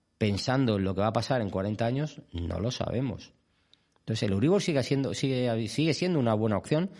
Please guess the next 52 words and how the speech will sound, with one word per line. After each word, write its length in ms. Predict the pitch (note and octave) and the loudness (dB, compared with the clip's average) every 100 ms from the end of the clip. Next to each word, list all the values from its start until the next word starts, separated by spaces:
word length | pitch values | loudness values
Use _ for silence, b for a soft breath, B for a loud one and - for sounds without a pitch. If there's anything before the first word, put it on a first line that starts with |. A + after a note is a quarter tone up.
| B B | B B
con 160 | - A#2 | 0 2
diferenciales 580 | G#2+ G#2+ F#2+ A#2 A#2 E2+ | 2 2 0 2 0 0
bajos. 300 | F#2+ - - B B B | -4 -6 -14 B B B
El 160 | C#3 F3+ | 4 6
mixto 320 | B3+ - C#3 | 4 2 0
también 240 | B2+ G#3 | 4 4
es 100 | B3 | 4
una 100 | G3+ | 4
buena 160 | C3 G#2+ | 4 2
opción 240 | G#2 A3 | 2 2
y 60 | F3+ | 4
ahora 120 | C3+ | 4
se 60 | B2 | 2
está 160 | B2 | 2
potenciando 480 | G2+ G#2+ F#2+ F#2+ F2+ | 2 2 0 0 -2
mucho. 240 | C#3 F3+ B2 | -2 0 -2
Es 60 | |
decir, 280 | A2 D3+ B2+ B B B | 0 0 -2 B B B
encontramos 560 | - G#2+ G#2+ B2 C#3 D3+ | -2 0 2 2 2 2
los 80 | |
primeros 300 | D3 D3+ D3+ | 2 2 2
años 280 | E3+ E3+ B2 | 2 2 2
una, 340 | B2+ B2+ B2+ B2+ | 0 2 2 2
un, 360 | G2+ C3+ C#3 - | 2 0 0 -2
un, 360 | B2+ C#3 C3+ B2+ B B | -2 0 -2 -4 B B
un 160 | A#2+ B2 | -2 2
tipo 240 | D3+ C#3 | 2 0
fijo 460 | B2 G3 - C3+ B2+ B B B | 0 -2 2 0 0 B B B
o 80 | - | -2
un 160 | A#2 A#2+ | 0 0
tipo 180 | C3 | 2
variable 420 | C3+ D#3 D#3 A#2 G#2 | 4 4 4 2 0
competitivo 720 | A#2 G#2+ B2+ C3+ F3+ F#3 A3+ | 0 0 0 0 0 2 2
y 80 | A#2+ | 2
luego 160 | A#2 A#2+ | 0 0
un 80 | |
tipo 200 | B2 B2+ | -2 -2
fijo 220 | C3+ F#3 D3 | -2 -2 -2
o 100 | G#2+ | 0
un 120 | A2 | 0
tipo 240 | B2+ C3 | 0 0
variable 240 | C3 D3 E3 | 0 0 0
que 80 | |
sea 80 | C#3 | 0
competitivo 640 | D#3 C#3+ C#3 C3+ E3 G3 G3+ B B | 0 0 -2 -2 -2 -2 -6 B B
esperando 480 | G2 - B2 B2+ D3+ | -8 0 2 2 0
que 140 | D3 | 0
no 100 | D3+ | 0
suban 320 | C#3 D#3+ D3+ D#3+ | 0 0 0 2
o 80 | |
bajen, 380 | B2 B2 - F#2+ | 2 0 -2 -4
¿no? 140 | B2+ | -4